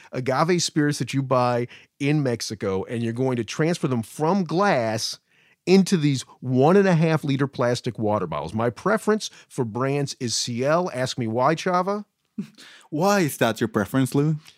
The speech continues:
Speaker 1: I'm glad you asked, Chava, because <laughs> they seem to have one extra turn of the screw, so to speak,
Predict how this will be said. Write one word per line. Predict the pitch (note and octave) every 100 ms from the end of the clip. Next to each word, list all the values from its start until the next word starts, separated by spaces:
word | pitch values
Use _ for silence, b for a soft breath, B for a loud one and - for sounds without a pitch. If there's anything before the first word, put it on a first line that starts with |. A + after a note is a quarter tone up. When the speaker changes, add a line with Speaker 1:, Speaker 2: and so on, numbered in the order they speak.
| b b _ -
Speaker 1:
I'm |
glad | C3 C#3+ D3
you | E3+
asked, | D3 A2 -
Chava, | A#2 A2 A#2+
because | C#3 E3 D3 B
<laughs> | B B
they | C3+ A#2+ G3 C#4+
seem | - C4 B3+
to | A3
have | F#3 D#3
one | C3 C#3 F3 G3+ A3+ A3
extra | G3 F#3 - F#3
turn | - - F#3 F#3+
of | E3
the | C#3
screw, | - - - F3 G3 D#3+
so | - B2
to | A2+
speak, | - C3 A#2